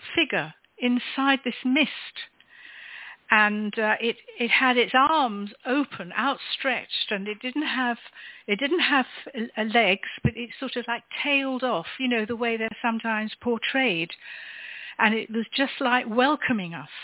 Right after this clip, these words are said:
It was telling us, beckoning us to come forward. And then it disappeared in front of my eyes.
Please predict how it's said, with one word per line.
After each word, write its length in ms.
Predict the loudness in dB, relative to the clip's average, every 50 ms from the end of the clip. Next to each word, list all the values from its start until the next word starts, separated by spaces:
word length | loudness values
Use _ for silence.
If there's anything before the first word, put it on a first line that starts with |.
| -16 -14 -10 -8
It 100 | -6 -6
was 120 | -6 -8 -10 -14 _ -4 0 2
telling 320 | 2 4 4 4 2 2
us, 140 | 0 -4 -6 -8 -12 -6 -4
beckoning 440 | -4 -4 -4 -6 -8 -8 -8 -8 -10
us 80 | -12 -12 -12
to 60 | -14 -12 -10
come 220 | -10 -8 -10 -8 -10 -12 -10
forward. 400 | -10 -8 -8 -8 -10 -10 -12 -16 -18 -20 -20 -20 -20 -20 -20 -20 -20 -20 -20 -14 -10
And 120 | -8 -4
then 140 | -2 -2 -4
it 100 | -4 -8 _ _ _
disappeared 720 | -10 -10 -8 -8 -8 -8 -8 -6 -4 -4 -4 -4 -4 -6 -8
in 160 | -10 -10 -12 -12 -8 -4
front 220 | -4 -4 -2 -4 -4
of 80 | -4
my 300 | -4 -4 -4 -4 -4 -6
eyes. 360 | -6 -6 -6 -8 -10 -10 -14